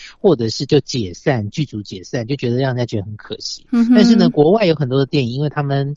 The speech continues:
Speaker 1: 他们可能因为之前很早以前就拍好了，做后制花了比较多的时间，
Speaker 2: 嗯。
Speaker 1: 所以陆陆续续其实今年很多的电影要上演。
Speaker 2: 是。
Speaker 1: 那因为台湾这里的一些状况比较特殊，没有办法在电影院上演，所以有一些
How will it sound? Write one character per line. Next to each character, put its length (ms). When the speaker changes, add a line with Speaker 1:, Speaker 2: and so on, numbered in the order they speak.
Speaker 1:
他 140
们 200
可 140
能 140
因 180
为 220
之 200
前 600
很 240
早 200
以 20
前 120
就 120
拍 220
好 180
了， 180
做 140
后 300
制 240
花 220
了 100
比 100
较 160
多 180
的 100
时 200
间， 280
Speaker 2:
嗯。 80
Speaker 1:
所 80
以 40
陆 140
陆 160
续 160
续 140
其 80
实 60
今 200
年 180
很 140
多 140
的 80
电 140
影 120
要 140
上 340
演。 220
Speaker 2:
是。 220
Speaker 1:
那 220
因 160
为 120
台 260
湾 200
这 140
里 140
的 100
一 160
些 200
状 200
况 200
比 80
较 140
特 280
殊， 260
没 80
有 80
办 120
法 80
在 120
电 160
影 80
院 120
上 260
演， 160
所 140
以 60
有 120
一 40
些 220